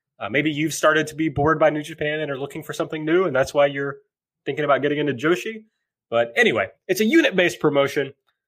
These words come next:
So Julia and Maika are part of Donna Del Mondo, which is the newest unit in Stardom. And it's kind of, uh, it almost has, like, a freelancer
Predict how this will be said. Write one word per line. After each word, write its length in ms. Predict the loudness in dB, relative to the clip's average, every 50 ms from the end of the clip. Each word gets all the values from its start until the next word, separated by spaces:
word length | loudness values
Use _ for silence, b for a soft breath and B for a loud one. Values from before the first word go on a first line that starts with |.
| _ _ _
So 580 | -12 -4 0 0 2 2 2 0 0 -2 -6 _ _ _
Julia 320 | -4 2 4 4 4 4 4
and 100 | 2 2
Maika 360 | 2 2 2 2 2 0 0
are 140 | 2 0 -4
part 340 | -4 -4 -2 0 0 0 -2 -8 _ _ -2
of 400 | 0 0 0 0 -2 -6 -10 _ _ _ _ _ _ _ _ -2
Donna 220 | 0 2 2 2
Del 120 | 0 -2
Mondo, 380 | 0 0 0 2 2 2 2 2
which 180 | 0 -2 -4 -8
is 100 | -14 -12
the 100 | -10 -8
newest 460 | -2 2 2 4 4 2 0 -4 -8
unit 320 | -8 -6 -6 -6 -8 -8 -10 _ _ _ _ _ _ _ _ _ -8
in 160 | -6 -6 -6
Stardom. 540 | -6 -2 2 4 4 4 4 2 -2 -2 -10 _ _ _ _ _ _ _ _ _ _ _ _ _ -6
And 460 | -2 -2 0 0 0 -2 -2 -4 -6 -8
it's 200 | -14 -14 -16 -12
kind 300 | -4 0 0 2 2 2
of, 220 | 0 0 0 2
uh, 460 | 2 4 4 6 4 4 2 0 -2 -6 _ _ _ _ _ _ _ _ _ _ _ _ _ _ _ _ _ _
it 100 | -4 -2
almost 220 | 0 2 2 2 2
has, 120 | 2 0 0
like, 120 | 0 0
a 80 | 0 -2
freelancer 800 | -2 0 0 0 2 4 2 2 0 -2 -4 -6 -6 -6 -6 -10